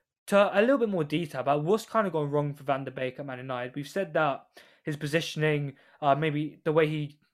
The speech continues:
doesn't really fit Man United's system in the minute, but I, uh, personally think that he could play as maybe a six in that system.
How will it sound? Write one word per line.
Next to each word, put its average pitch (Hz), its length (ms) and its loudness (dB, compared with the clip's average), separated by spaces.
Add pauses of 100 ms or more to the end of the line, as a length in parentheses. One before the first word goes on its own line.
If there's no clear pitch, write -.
doesn't 156 200 0
really 143 140 -4
fit 143 220 -2
Man 135 120 -4
United's 131 220 -4
system 151 280 -8
in 127 60 -12
the 127 60 -14
minute, 127 320 -12
but 135 280 2 (520)
I, 233 260 4
uh, 208 140 -4
personally 202 440 2
think 170 180 -6
that 143 100 -4
he 147 80 -4
could 151 240 -6
play 156 240 -2
as 139 120 -6
maybe 147 220 -4
a 139 60 -6
six - 480 -4
in 160 100 -10
that 151 160 -6
system. 151 600 -4